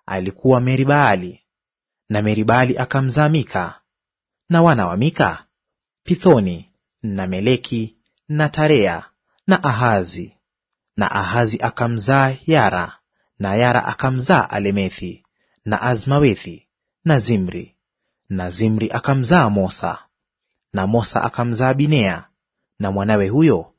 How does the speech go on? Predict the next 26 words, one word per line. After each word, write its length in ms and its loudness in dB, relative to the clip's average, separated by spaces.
alikuwa 540 0
Refaya, 580 0
na 120 -4
mwanawe 400 -2
huyo 440 4
ni 160 -4
Ekasa, 680 -4
na 100 -6
mwanawe 360 0
huyo 420 2
ni 120 0
Aseli. 760 -2
Naye 340 -2
Aseli 460 0
alikuwa 440 0
na 120 0
wana 220 0
sita, 540 -4
ambao 320 2
majina 340 0
yao 220 6
ni 80 -2
haya: 420 -4
Azrikamu, 800 0
na 220 -2
Bokeru, 720 2